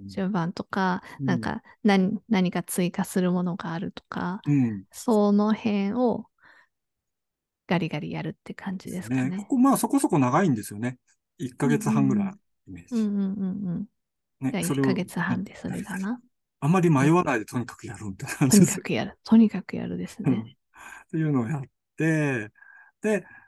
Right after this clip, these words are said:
Speaker 1: えーっと、とりあえず三月頭に、なんかそれを一旦こう、バージョンワンみたいにするんですね。バージョンゼロかな。
Speaker 2: はい。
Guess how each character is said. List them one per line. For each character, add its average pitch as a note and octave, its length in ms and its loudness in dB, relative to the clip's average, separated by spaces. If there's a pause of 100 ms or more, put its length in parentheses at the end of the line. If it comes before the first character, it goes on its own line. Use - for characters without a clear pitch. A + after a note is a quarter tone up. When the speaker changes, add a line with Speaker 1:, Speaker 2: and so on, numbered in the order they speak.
(360)
Speaker 1:
え B2+ 220 0
ー A#2+ 40 -4
っ - 20 -
と、 B2 160 -6
と G3 160 -4
り A3 100 2
あ A#3 60 2
え A3+ 40 4
ず F3 140 0 (400)
三 E3+ 220 0
月 E3 260 2
頭 D#3 340 2
に、 D3+ 460 2 (100)
な D#3 80 -2
ん E3 40 -6
か D3 100 -6
そ D3+ 140 0
れ D#3 60 4
を D3+ 120 4
一 B2 180 -4
旦 C3 260 -2
こ A#2+ 200 -4
う、 G#2+ 60 -12
バ D3 200 2
ー - 20 2
ジ E3+ 80 0
ョ F#3 40 4
ン F3+ 100 0
ワ F#3+ 120 4
ン D#3+ 40 0
み B2 60 -2
た A#2 80 -8
い A2+ 40 -10
に A2 60 -14
す - 80 -10
る C3+ 80 -2
ん G#2+ 60 -6 (120)
で - 80 -20
す G#2+ 100 -18
ね。 B2+ 60 -16 (120)
バ B2 140 -6
ー - 20 -6
ジ C#3 60 -4
ョ C3+ 40 -2
ン B2 40 -4
ゼ C3+ 120 0
ロ B2 100 0
か - 100 -12
な。 - 140 -14 (560)
Speaker 2:
は F#3+ 360 -4
い。 F#3 200 -10